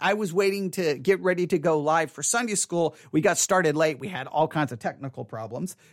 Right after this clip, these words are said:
Uh, we started, like, fifteen, almost twenty minutes late, which was really frustrating, but sometimes things happen.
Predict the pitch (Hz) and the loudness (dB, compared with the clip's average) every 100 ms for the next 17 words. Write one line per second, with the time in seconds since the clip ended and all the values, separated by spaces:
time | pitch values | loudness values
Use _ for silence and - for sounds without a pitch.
0 | - 135 135 170 160 131 104 - 175 - | -2 0 0 0 0 0 -4 2 2 2
1 | - 160 147 147 127 - 165 151 143 127 | 0 2 2 0 -4 -6 -4 -4 -4 -8
2 | 101 160 143 123 123 135 113 156 135 127 | -8 -2 -2 -2 -8 -8 -4 -2 0 0
3 | 170 - 127 107 151 135 156 - _ _ | 0 0 -6 -6 -6 -2 -2 -2 _ _
4 | _ _ _ _ _ _ - _ - 170 | _ _ _ _ _ _ -20 _ -2 0
5 | 156 160 131 - 139 - 151 - 113 | 2 0 0 -2 -2 0 -4 -2 -10